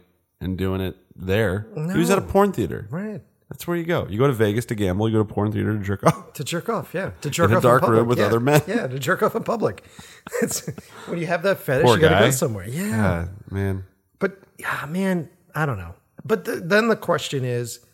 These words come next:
Speaker 2: how has it affected this generation? And then there's been a lot of studies seriously done on, like, how
Speaker 1: Absolutely.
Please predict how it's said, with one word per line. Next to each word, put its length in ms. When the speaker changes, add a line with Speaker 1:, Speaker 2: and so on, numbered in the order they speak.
Speaker 2:
how 180
has 160
it 80
affected 580
this 220
generation? 760
And 160
then 260
there's 200
been 140
a 40
lot 140
of 80
studies 480
seriously 500
done 260
on, 200
like, 220
how 120
Speaker 1:
Absolutely. 480